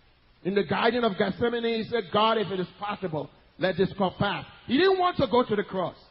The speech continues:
But he said, "Not my will, your will." Amen. You see, as children of God, we need to recognize that God is depending on you and me to serve Him. Amen.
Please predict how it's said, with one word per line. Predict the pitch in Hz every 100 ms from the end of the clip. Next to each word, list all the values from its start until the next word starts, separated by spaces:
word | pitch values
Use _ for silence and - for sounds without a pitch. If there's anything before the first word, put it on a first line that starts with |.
| _ _ _ _ _ -
But | 156
he | 147
said, | 143 151 147
"Not | 147 147
my | 135
will, | 127 123 98
your | 98 110
will." | 107 - - _ _ _ _ _ _ _ _ _ -
Amen. | 156 151 180 220 - - -
You | 180
see, | 175 262 220 - -
as | - - - -
children | 359 359 339 269
of | 208 170
God, | 247 277
we | 262
need | 269 277
to | 254 226
recognize | 294 - 285 214 190 208 247 - - -
that | 240 190 -
God | 285 339 330
is | 277 -
depending | 247 - - 381 392 392 381
on | 339 339 320
you | 330 294
and | 240 220
me | 214 - _ _ _ _ -
to | 143 -
serve | 151 123
Him. | - - _ _ _ _ _ _ _ _ _ _ _ _ _ 117
Amen. | 139 143 175